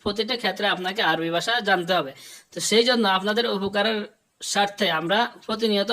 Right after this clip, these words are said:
আরবি ভাষা শিক্ষামূলক ভিডিও আপলোড করে থাকি। যারা আমাদের চ্যানেলটি সাবস্ক্রাইব করেছেন, তাদেরকে অসংখ্য ধন্যবাদ। আর যারা এখনো সাবস্ক্রাইব করেননি, প্লিজ দয়া করে সাবস্ক্রাইব করে নেবেন। তো আমরা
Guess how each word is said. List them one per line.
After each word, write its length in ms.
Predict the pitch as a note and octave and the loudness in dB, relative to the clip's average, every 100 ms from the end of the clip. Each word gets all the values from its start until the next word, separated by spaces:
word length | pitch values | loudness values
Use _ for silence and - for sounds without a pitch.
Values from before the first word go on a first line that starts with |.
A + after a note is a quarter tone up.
| G3+ | 2
আরবি 160 | E3+ E3+ | 2 0
ভাষা 140 | F3+ G#3 | -2 -4
শিক্ষামূলক 380 | G3 F#3 F#3 G3+ G3+ | -4 -6 -4 -4 -2
ভিডিও 180 | G3+ G3 F3+ | 0 0 0
আপলোড 220 | F3 F3+ E3+ | 0 -2 -4
করে 120 | E3 D3 | -6 -6
থাকি। 200 | C#3 F3+ A#3 - - - D3+ | -8 -10 -10 -14 -20 -18 -4
যারা 180 | F3 G#3 | 0 2
আমাদের 200 | A3 A#3 A#3+ | 2 0 0
চ্যানেলটি 260 | G#3 G#3+ A#3 | 0 0 0
সাবস্ক্রাইব 320 | G3 F#3+ A#3 A#3 | 0 0 -2 0
করেছেন, 240 | G3 G3 A#3+ | 0 0 0
তাদেরকে 320 | G3 E3+ F3 A3 G3+ D#3+ | 2 0 0 -4 -2 -2
অসংখ্য 300 | F3 A#3 A#3 F3+ | 0 -2 0 0
ধন্যবাদ। 320 | E3+ E3+ E3 E3+ | 0 0 0 0
আর 60 | D3+ | -2
যারা 120 | E3 F#3+ | 0 0
এখনো 180 | G3+ A3 F#3+ | -2 -4 -2
সাবস্ক্রাইব 340 | F3+ - A#3 A3+ | -2 0 -2 2
করেননি, 320 | F#3 G#3 F#3 G#3+ | 0 0 -2 -4
প্লিজ 160 | G3+ G3+ | 0 0
দয়া 160 | F#3 E3 | 2 0
করে 140 | F3 A#3+ D#4 - - - | 0 -2 -4 -14 -20 -8
সাবস্ক্রাইব 360 | - F#3 - A#3 G#3+ | -2 -2 2 2 2
করে 140 | F#3 F3+ | 0 2
নেবেন। 180 | D#3 C#3+ | 0 -2
তো 60 | F#3+ G3 | -2 0
আমরা 160 | G3+ | 2